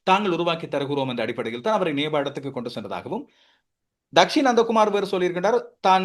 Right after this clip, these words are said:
நேபாளத்துக்கு கொண்டு செல்லப்படும் போது அங்கே இருந்து வெளிநாடுகளுக்கு, ஐரோப்பிய நாடுகளுக்கு பயணிக்கக்கூடிய வசதியை ஏற்படுத்தி கொடுப்பார் ஜே கே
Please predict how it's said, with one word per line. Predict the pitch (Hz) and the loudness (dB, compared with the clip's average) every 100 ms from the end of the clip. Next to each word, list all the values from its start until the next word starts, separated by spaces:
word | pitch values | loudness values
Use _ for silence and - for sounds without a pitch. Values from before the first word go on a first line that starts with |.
| 180 - | -2 -2
நேபாளத்துக்கு | 180 196 190 180 185 | 2 2 2 -2 -6
கொண்டு | 175 170 170 | -4 -4 -2
செல்லப்படும் | 165 165 160 170 | -2 0 0 0
போது | 202 - - _ _ _ _ | -2 -2 -8 _ _ _ _
அங்கே | 143 226 247 214 | 4 6 4 4
இருந்து | 196 202 269 | 4 2 0
வெளிநாடுகளுக்கு, | 214 185 196 175 160 151 151 | 2 2 4 2 0 0 0
ஐரோப்பிய | 160 214 202 175 | 4 4 4 2
நாடுகளுக்கு | 160 156 156 180 185 | 2 0 0 -2 0
பயணிக்கக்கூடிய | 165 160 160 165 151 127 | 0 0 -4 -4 -2 0
வசதியை | 139 196 190 170 | 0 -2 0 -2
ஏற்படுத்தி | 160 151 151 | -2 -6 -4
கொடுப்பார் | 147 143 160 139 | -6 -2 0 -2
ஜே | 110 165 | 0 -2
கே | 170 170 | 0 -2